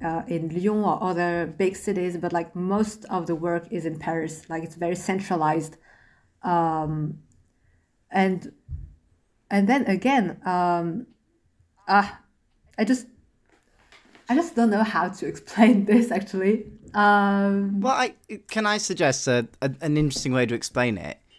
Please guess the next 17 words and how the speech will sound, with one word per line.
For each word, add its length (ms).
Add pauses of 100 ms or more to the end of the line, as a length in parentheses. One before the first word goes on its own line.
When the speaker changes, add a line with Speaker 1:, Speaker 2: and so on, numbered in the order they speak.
(140)
Speaker 2:
Your, 540
your 260
parents 400
came 200
over 200
to 80
France. 580
They, 320
they 260
made 360
their 180
home 500 (360)
in, 520
in 260
this 480 (140)
town. 680 (760)
Speaker 1:
Mm. 180